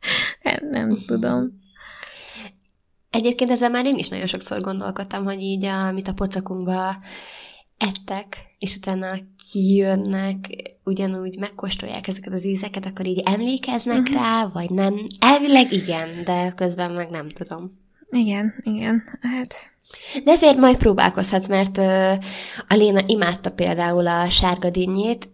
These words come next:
Speaker 2: és le is kellett neki fagyasztanom, hogy legyen télen is, és most meg rá sem nézett.
Speaker 1: Jé.
Speaker 2: Szóval változnak azért ők
Speaker 1: Nagyon
Speaker 2: is.
Speaker 1: sokat, egyébként nagyon sokat változnak, ezt én is megfigyelem.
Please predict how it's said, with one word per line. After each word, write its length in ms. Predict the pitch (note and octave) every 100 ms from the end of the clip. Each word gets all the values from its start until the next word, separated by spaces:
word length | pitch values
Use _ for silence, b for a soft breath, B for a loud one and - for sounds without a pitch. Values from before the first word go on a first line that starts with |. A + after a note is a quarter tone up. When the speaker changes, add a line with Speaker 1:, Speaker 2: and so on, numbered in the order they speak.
| _
Speaker 2:
és 320 | - F#3 F3+
le 100 | A#3
is 120 | A#3
kellett 280 | - A#3+ G3
neki 200 | G3 F#3+
fagyasztanom, 720 | - F3+ F#3 F#3+ G3 G3 G#3+
hogy 140 | G3+ F3+
legyen 340 | F#3 F3 E3+
télen 360 | F3 E3+ F3 G3+
is, 160 | A3+
és 120 | G#3
most 200 | G3 F#3+
meg 220 | F#3+ F#3+ -
rá 220 | F#3+ F3
sem 260 | E3 F3 F3
nézett. 320 | E3+ E3+ E3+
Speaker 1:
Jé. 640 | F#3+ F3 E3+ E3+ E3 E3+ F3+ - _ b b b
Speaker 2:
Szóval 340 | - G#3+ G#3 G3+
változnak 640 | F3+ F3+ F3 E3+ F3+ F3+
azért 220 | F3 F3
ők 60 | F#3+
Speaker 1:
Nagyon 280 | A#3 A#3 G#3
Speaker 2:
is. 80 | -
Speaker 1:
sokat, 400 | F#3 F#3+ F#3 -
egyébként 480 | F#3+ G3+ G3 - G3
nagyon 260 | G3 G3 G3
sokat 340 | G3+ G3 G3
változnak, 580 | G#3 G3+ - G#3 G3+ G3
ezt 180 | G3 -
én 120 | F#3+
is 160 | F#3+ -
megfigyelem. 680 | G3 - G3 G#3 G#3 G#3